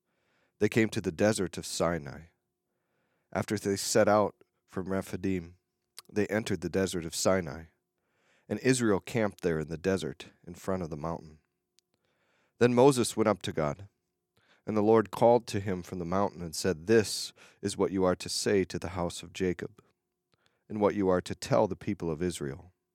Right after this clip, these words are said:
You yourselves have seen what I did to Egypt,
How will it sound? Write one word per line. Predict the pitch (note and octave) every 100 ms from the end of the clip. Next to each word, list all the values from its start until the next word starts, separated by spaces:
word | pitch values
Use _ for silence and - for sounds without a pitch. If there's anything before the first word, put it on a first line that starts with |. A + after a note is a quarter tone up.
| _ _ _ _ _ _ _ _ _ -
You |
yourselves | B2 A#2 G#2 - C3 A#2 F2+ - A#2 -
have | A#2
seen | F2+ - D#3 B2+ G2+ - - -
what | G#2
I | G2+
did | G#2 F2+
to | -
Egypt, | A#2 A2 E2 - -